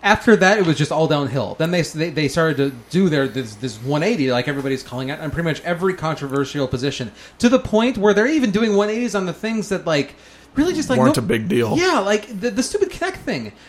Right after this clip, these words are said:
Speaker 1: It's like, I understand, you know, you know, like, okay, the more legitimate complaints about the Kinect, which they address, were, you know, what happens if, like, somebody trips over the Kinect cord and it falls over and breaks? Now you can't play your entire Xbox One console.
Speaker 2: Yeah.
Speaker 1: Okay, that's a good point. But it, you know, the fact,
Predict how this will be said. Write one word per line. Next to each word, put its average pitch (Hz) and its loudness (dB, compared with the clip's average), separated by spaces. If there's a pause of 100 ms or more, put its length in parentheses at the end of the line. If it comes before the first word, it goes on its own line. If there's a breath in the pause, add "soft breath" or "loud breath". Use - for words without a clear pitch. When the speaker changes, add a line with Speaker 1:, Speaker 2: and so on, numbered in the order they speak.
(100)
Speaker 1:
It's 208 0
like, 220 -2
I 208 0
understand, 240 0
you 170 2
know, 180 -2
you 190 0
know, 147 2
like, 160 -4
okay, 175 -2
the 156 -2
more 185 2
legitimate 190 0
complaints 165 -6
about 147 -6
the 131 -8
Kinect, 131 -8
which 135 -6
they 135 0
address, 131 2
were, 123 0 (220 loud breath)
you 180 0
know, 151 2
what 170 2
happens 180 0
if, 151 -2
like, 131 -2
somebody 170 -6
trips - -4
over 165 -4
the 156 -4
Kinect 185 -10
cord 131 -2
and 123 -4
it 120 -6
falls 156 -4
over 147 -2
and 131 -6
breaks? 165 -2
Now 151 -4
you 147 0
can't 151 -6
play 170 -6
your 165 -6
entire 156 -6
Xbox 147 -12
One 180 -8
console. 117 -12 (180 loud breath)
Speaker 2:
Yeah. 127 2
Speaker 1:
Okay, 185 4
that's 180 0
a - -4
good 165 -4
point. 160 -6 (280 loud breath)
But 165 0
it, 185 -6 (180)
you 185 -6
know, 160 -8
the 151 -8
fact, 208 -4